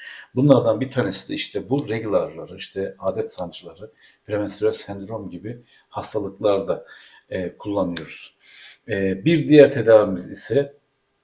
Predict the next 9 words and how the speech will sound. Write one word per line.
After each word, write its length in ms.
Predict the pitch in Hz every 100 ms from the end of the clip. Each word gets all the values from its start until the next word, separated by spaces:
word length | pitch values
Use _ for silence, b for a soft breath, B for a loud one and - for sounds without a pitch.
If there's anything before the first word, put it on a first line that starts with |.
| _ _ - -
nöral 360 | 98 104 113 120
tedavi. 640 | 127 127 123 127 147 - B B -
Nöral 320 | 95 101 131
terapide 760 | 139 147 131 - 98 90 - -
oldukça 380 | 101 98 - 107
iyi 220 | - 101
sonuçlar 640 | 95 - 90 - 92 85 85
verir. 440 | 85 - - - B B B B
E, 120 | 113